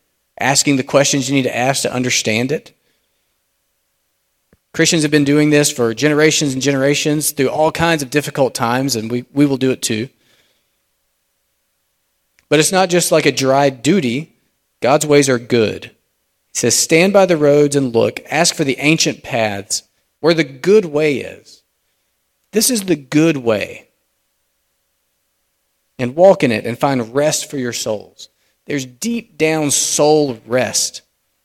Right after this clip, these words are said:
to be found by living by God's ways. So, on this fourth of July, I just, this is just a simple reminder for us to recenter ourselves on God's word and God's ways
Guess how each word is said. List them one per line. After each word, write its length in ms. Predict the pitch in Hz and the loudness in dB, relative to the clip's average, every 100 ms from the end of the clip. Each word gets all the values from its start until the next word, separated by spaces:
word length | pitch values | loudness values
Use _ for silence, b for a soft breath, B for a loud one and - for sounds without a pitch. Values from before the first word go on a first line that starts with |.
| _ | _
to 100 | - | -8
be 160 | 131 127 | -2 -4
found 640 | - 117 110 98 92 87 _ _ _ _ _ - | -2 -2 -2 -4 -10 -18 _ _ _ _ _ -2
by 100 | 117 | 0
living 320 | 120 123 113 | 2 0 0
by 140 | 107 | 0
God's 320 | 110 101 98 | 0 -2 -4
ways. 520 | 104 92 85 90 - - _ _ _ _ _ _ _ _ _ _ _ _ _ _ | -10 -12 -12 -14 -18 -18 _ _ _ _ _ _ _ _ _ _ _ _ _ _
So, 400 | - 165 139 135 _ _ _ _ - | 2 2 2 -2 _ _ _ _ -4
on 80 | 139 | -2
this 140 | 147 | 0
fourth 280 | - 160 175 | 4 4 4
of 60 | |
July, 460 | 170 170 147 135 147 | 2 4 6 4 4
I 60 | 135 | 2
just, 340 | 151 - - | 0 -4 -4
this 220 | 151 - | -2 0
is 80 | 147 | 0
just 200 | 156 - | 0 2
a 60 | 120 | 2
simple 400 | - 160 180 170 | 4 2 2 2
reminder 640 | 165 131 120 117 117 139 _ _ _ _ _ _ _ _ _ | 4 4 2 2 0 -4 _ _ _ _ _ _ _ _ _
for 140 | 135 | 2
us 320 | 143 143 139 - | 4 4 2 0
to 500 | - 139 127 120 - _ _ _ | 2 2 2 -2 -8 _ _ _
recenter 920 | 127 127 127 147 180 175 - 160 147 | -16 -10 0 2 4 4 2 2 0
ourselves 640 | 127 117 131 113 110 110 - - | -2 -2 -2 0 -2 -4 -12 -8
on 160 | 120 113 | -8 -2
God's 300 | 120 127 117 | 0 0 0
word 280 | 120 117 | 0 0
and 120 | 110 104 | -4 -4
God's 300 | 104 107 104 | -6 -6 -10
ways 520 | 98 95 95 - | -10 -10 -12 -14